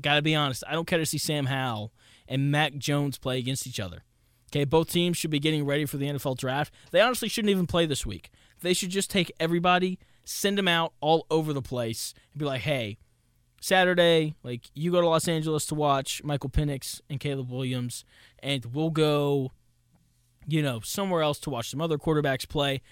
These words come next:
and then, and then we can trade notes, and it'll be great. We can help each other get ready for the N F L draft, 'cause that's what the Commanders and Patriots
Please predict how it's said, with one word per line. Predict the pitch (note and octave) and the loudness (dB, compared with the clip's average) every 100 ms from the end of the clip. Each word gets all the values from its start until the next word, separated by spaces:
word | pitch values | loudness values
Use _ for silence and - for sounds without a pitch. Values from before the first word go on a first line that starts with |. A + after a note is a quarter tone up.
| - | -14
and | - E3 | -4 0
then, | F3 F3 - | 0 -2 -4
and | D#3+ | -2
then | F#3 | 0
we | G#3 | 0
can | G3+ | -2
trade | F3+ G#3 G3+ | -2 0 2
notes, | C4+ - - | 0 -2 -4
and | D#3 | 0
it'll | F3 | 0
be | F3 | 0
great. | E3+ F3+ C3+ | 4 4 4
We | D3+ | -2
can | E3 | 0
help | F3+ D#3+ | 0 -2
each | D3 - | -4 2
other | G#3 D#3+ C3 B2 _ _ _ _ - | 2 2 -2 -6 _ _ _ _ 0
get | F3+ | 2
ready | F3 F3+ | 4 2
for | - | 0
the | E3+ | -2
N | D#3+ | -2
F | D#3 | -4
L | |
draft, | C#3+ F#3 A#2+ - | 0 2 0 -2
'cause | E3+ | 0
that's | G3 | 0
what | G3+ | 0
the | F3 | -6
Commanders | E3+ D#3 D3+ C#3 | -4 -2 -2 -4
and | B2+ | -4
Patriots | D3 C#3 B2+ B2+ | -4 -2 -6 -6